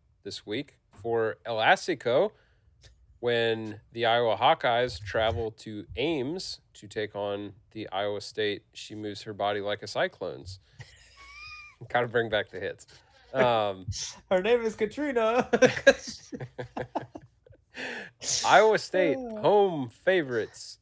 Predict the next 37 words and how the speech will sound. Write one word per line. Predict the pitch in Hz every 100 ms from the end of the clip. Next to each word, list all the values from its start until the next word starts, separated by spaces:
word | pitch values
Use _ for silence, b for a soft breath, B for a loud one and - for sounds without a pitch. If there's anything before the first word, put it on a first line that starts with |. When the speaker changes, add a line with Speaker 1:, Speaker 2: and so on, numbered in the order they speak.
| -
Speaker 1:
of | 113
four | - - 175 160
and | 147
a |
half | 139 123 120 -
points. | 147 139 131 - - _
Logan, | 147 147 117 104
you | 110 110
get | 101
to | -
start. | - - - 62 - - _ _ _ - - -
Speaker 2:
I | 131 131 131 131 -
love | 127 127 120 110 - _
Iowa | 143 123 120 117 107
here | 101 117 104 98 101
in | 113
this | 107 101
spot. | - 110 104 98 - - _ _ _ _ _ _ _ _ _ _ _ _ _ _
Give | 110
me | 101
Iowa. | 101 95 95 92 - - - - - _ - _ - - - _
Purely | - 190 180 175
based | 151 156 143
off | 143 127
their | 139
defense | 123 120 123
being | - 120
good, | 113 110
and | 104
Iowa | 104 104
State | - 104
usually | 95 92
starts | 95 95 92
kinda | 90 92
slow | 104 85 -
most | 82 -
years. | 85 92 -